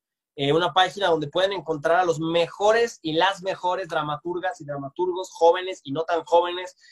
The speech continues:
y de todas las edades de nuestro país, y leer sus textos. Y qué mejor que si quieres as-, tener teatro en tu casa, descargues un P D F, lo leas y te lo imagines, y vas a ver que además es pa-, leer teatro te lo lees en media hora, cuarenta minutos, porque es a doble espacio, ¿no?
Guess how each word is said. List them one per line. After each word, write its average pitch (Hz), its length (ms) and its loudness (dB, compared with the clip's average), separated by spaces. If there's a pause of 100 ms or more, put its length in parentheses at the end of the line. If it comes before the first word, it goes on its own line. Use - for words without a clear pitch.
(140)
y 151 120 -4
de 151 100 -4
todas 190 260 8
las 175 160 4
edades 165 360 2
de 147 80 -8
nuestro 143 280 -12
país, 165 520 -6
y 151 80 -8
leer 156 260 -4
sus - 260 -18
textos. 170 440 -8
Y 151 80 -20
qué 247 160 4
mejor 240 440 2 (400)
que 170 120 -4
si 160 100 -10
quieres 208 300 0
as-, 170 120 -10
tener 180 260 0
teatro 196 360 0
en 180 60 -12
tu 156 140 -16
casa, 185 540 -2 (240)
descargues 226 640 0
un 214 140 -14
P 220 120 0
D 202 200 -2
F, 208 160 -8
lo 170 160 -2
leas 214 580 0
y 156 140 -14
te - 80 -8
lo 147 80 -8
imagines, 214 680 -10
y 151 200 -10 (360)
vas 185 220 0
a 202 80 0
ver 196 140 -4
que - 80 -8
además 170 280 -2
es 170 180 -18
pa-, 160 180 -6
leer 180 360 -6
teatro 208 300 -4
te 175 100 -4
lo 147 80 -2
lees 170 220 0
en 175 80 -10
media 165 320 0
hora, 165 180 0
cuarenta 151 300 -4
minutos, 139 400 -12
porque - 160 -14
es 139 120 -8
a 139 40 -4
doble 147 240 -4
espacio, 143 540 -6
¿no? 160 320 -6